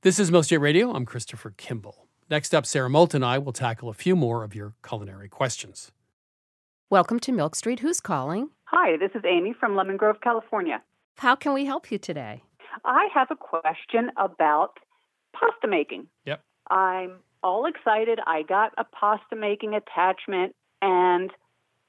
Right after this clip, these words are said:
Speaker 3: the recipes that I find are for all-purpose flour. I call my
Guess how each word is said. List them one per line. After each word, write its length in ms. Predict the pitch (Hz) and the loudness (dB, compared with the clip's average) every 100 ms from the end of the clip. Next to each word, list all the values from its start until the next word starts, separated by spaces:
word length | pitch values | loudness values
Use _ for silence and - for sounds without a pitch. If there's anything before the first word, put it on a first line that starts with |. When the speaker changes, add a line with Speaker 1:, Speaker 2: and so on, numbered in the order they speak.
| _ _ _ _ | _ _ _ _
Speaker 3:
the 160 | 196 247 | -2 0
recipes 580 | 240 269 330 - 302 294 | 2 2 0 2 2 2
that 100 | 311 | 2
I 120 | 320 320 | 2 2
find 320 | - 156 160 | 0 0 0
are 140 | 196 202 | -2 -4
for 140 | - 247 | -4 -2
all-purpose 480 | 160 165 - 180 226 - | 0 0 0 -4 -4 -6
flour. 360 | 320 349 208 - - _ _ _ _ _ _ _ - - - | 0 2 2 -2 -8 _ _ _ _ _ _ _ -20 -18 -2
I 200 | 190 185 | -2 0
call 240 | - 202 | 0 2
my 180 | 208 | 2